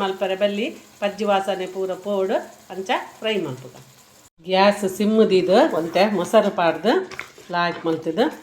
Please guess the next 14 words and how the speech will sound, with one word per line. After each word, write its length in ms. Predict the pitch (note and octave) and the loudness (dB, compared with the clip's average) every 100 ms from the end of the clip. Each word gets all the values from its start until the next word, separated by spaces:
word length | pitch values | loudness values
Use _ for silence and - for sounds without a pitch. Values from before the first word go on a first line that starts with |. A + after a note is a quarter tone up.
| - - D3+ | -18 -12 -10
ಮಲ್ಪೋಡು, 400 | B2 B2 B2 - _ _ _ - _ - - - - | -10 -12 -14 -16 _ _ _ -20 _ -20 -18 -18 -6
ಫ್ರೈ 120 | F#3 E3 | -2 -2
ಮಲ್ಪೋಡು. 340 | B2+ B2 - - - _ E3+ F3 | -2 -8 -16 -18 -20 _ -8 0
ನೂದು 300 | G#3+ B3 A3 G3 | 2 4 4 2
ಎಮ್ 120 | F3+ | 2
ಎಲ್ 160 | F3+ G#3 D#4 - - | 0 -2 -2 -8 -2
ಪಾಡಿಯೆ 340 | D#3 C#3+ D3 F#3+ D4+ | 0 0 -2 -4 -4
ಒಂಚೂರು 520 | E3+ E3 F3+ F#3+ F3 A#3 E3 | -10 -8 -4 -2 -2 -4 -6
ಮೊಸರು, 280 | D3+ D#3+ D3+ D#3 | -6 -4 -2 -4
ಅರ್ಧ 140 | D#3+ F3 | -4 -2
ತಟ್ಟೆ 280 | D#3 - E3+ B3+ - | -2 -2 -4 -4 -6
ಮೊಸರು 320 | D#3+ D#3 D#3 D3+ | -12 -4 -4 -4
ಪಾಡಿಯೆ. 320 | D3+ C#3 C#3+ B3 - _ _ _ _ _ _ _ _ _ _ | -6 -4 -4 -4 -6 _ _ _ _ _ _ _ _ _ _
ಒಂದ್ 120 | D#3+ | -14